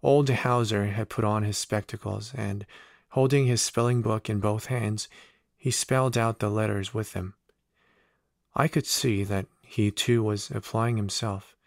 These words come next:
His voice shook with emotion, and it was so funny to hear him that we all longed to laugh and to cry. Ah,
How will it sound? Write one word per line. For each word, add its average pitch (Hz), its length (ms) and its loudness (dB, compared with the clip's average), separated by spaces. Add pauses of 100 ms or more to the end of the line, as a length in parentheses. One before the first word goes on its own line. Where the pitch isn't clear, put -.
(680)
His 101 200 -2
voice 104 460 0
shook - 460 -2 (100)
with 101 240 -6
emotion, 92 500 -4 (760)
and 120 320 2
it 120 120 0
was 110 160 0
so 131 240 2
funny 127 360 0
to - 160 -2
hear 117 200 0
him 101 240 0
that 98 200 -2 (380)
we 123 80 2
all 135 260 2
longed 117 380 2
to 107 140 -2
laugh 104 480 -2
and 104 300 -4 (100)
to - 100 -14
cry. 95 400 -6 (1800)
Ah, 95 400 -4